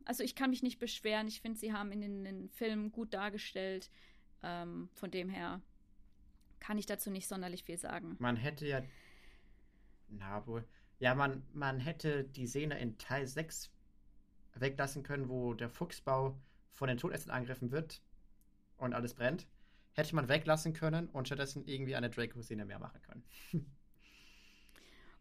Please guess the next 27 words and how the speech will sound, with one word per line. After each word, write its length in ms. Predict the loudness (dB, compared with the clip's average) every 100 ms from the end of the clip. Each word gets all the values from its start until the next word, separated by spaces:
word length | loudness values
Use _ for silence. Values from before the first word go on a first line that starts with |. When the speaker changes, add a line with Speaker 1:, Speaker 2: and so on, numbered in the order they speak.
| 0
Speaker 1:
Oder 180 | 6 6
einfach 180 | 6
ein 100 | 2
paar 160 | 2 4
Minuten 400 | 6 6 2 2
länger. 460 | 4 4 4 2 2 -4 6
Wir 140 | 8
machen 200 | 10 8
einfach 280 | 6 4 2
einen 100 | 4
ganzen 240 | 4 2
Film 260 | 6 6 8
nur 120 | 6
über 160 | 6 6
Draco. 500 | 6 2 4 0 0 -6 -20 -20 -20 -14
<laughs> 680 | -10 -8 -6 -2 0 2 2
Speaker 2:
Ja, 400 | 4 4 2 0
eine 260 | -2 0
Szene, 460 | 0 0 0 0 -2
eine 160 | 0 0
Serie 440 | 0 -2 0 -2 -4 -2
der 80 | 0
Malfoys 880 | 0 0 -2 -2 -2 -2 -6 -10 -14 -20 -8
oder 220 | 0 0
der, 360 | 2 0 -2 -2
ähm, 440 | -2 -2 0 -2 -2 -8 -14 -14 -6
Domainer. 600 | -4 -2 -2 -2 -2